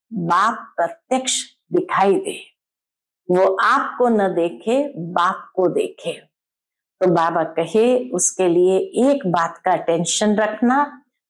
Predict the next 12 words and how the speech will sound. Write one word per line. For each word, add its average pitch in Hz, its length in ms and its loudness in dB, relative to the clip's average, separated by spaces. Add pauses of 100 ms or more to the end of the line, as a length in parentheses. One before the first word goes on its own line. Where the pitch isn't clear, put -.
बस 226 420 0
अभी 233 420 2
बाप 185 460 0
के 180 80 0
अंदर 185 580 -2
मैं 180 440 2
समाई 180 680 2
हुई 196 280 2
दिखाई 165 440 0
दे, 220 500 0 (460)
दिखाई 190 360 2
दूं, 240 480 0